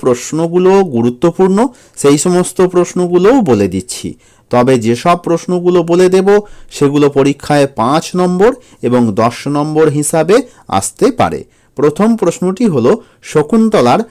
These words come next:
প্রত্যাখ্যান দৃশ্যের বর্ণনা এবং প্রত্যাখ্যানের কারণ লেখো। দ্বিতীয় প্রশ্ন হংসপদিকার উপাখ্যানের এবং হস্তি বৃত্তান্তের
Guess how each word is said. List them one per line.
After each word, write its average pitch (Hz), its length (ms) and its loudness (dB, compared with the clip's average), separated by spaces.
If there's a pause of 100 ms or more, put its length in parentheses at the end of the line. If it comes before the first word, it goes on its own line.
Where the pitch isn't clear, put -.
(180)
প্রত্যাখ্যান 180 840 -2 (180)
দৃশ্যের 147 440 0 (120)
বর্ণনা 127 460 0 (360)
এবং 123 140 2 (120)
প্রত্যাখ্যানের 160 840 -2 (180)
কারণ 101 260 0 (140)
লেখো। 85 260 -6 (360)
দ্বিতীয় 196 300 2 (100)
প্রশ্ন 208 240 0 (500)
হংসপদিকার 196 920 2 (220)
উপাখ্যানের 170 800 -2 (380)
এবং 170 160 0 (400)
হস্তি 160 440 0 (140)
বৃত্তান্তের 160 720 0